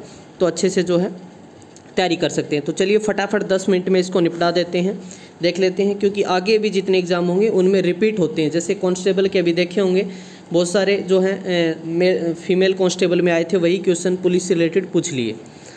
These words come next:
तो चलिए करते हैं शुरुआत। First question है, शैवालों के अध्ययन संबंधी विज्ञान को क्या कहा था? Study of zoology, अ, हम बात करें जो संबंध विग-, अ, शैवालों का अध्ययन है, उसको क्या कहते हैं?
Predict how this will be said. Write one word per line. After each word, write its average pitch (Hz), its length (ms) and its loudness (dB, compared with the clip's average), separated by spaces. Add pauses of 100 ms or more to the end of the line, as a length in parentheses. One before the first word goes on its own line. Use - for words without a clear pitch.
(1000)
तो 202 60 -2
चलिए 202 300 2
करते 208 260 -2
हैं 208 100 2
शुरुआत। 190 640 0 (140)
First 208 240 -2
question 214 340 0
है, 214 180 -4
शैवालों 190 580 0
के 220 160 0
अध्ययन 175 320 0
संबंधी 185 420 2
विज्ञान 170 360 0
को 180 160 0
क्या 180 160 -2
कहा 139 140 -2
था? 143 160 -4
Study 202 460 0
of 202 140 2 (540)
zoology, 180 600 0
अ, 170 380 2
हम 170 180 2
बात 170 280 -2
करें 180 440 -2
जो 175 80 2
संबंध 175 360 2
विग-, 165 320 0
अ, 170 180 4 (520)
शैवालों 180 440 2
का 190 180 0
अध्ययन 165 280 2
है, 180 80 2
उसको 180 220 0
क्या 180 160 0
कहते 170 260 -2
हैं? 202 240 -2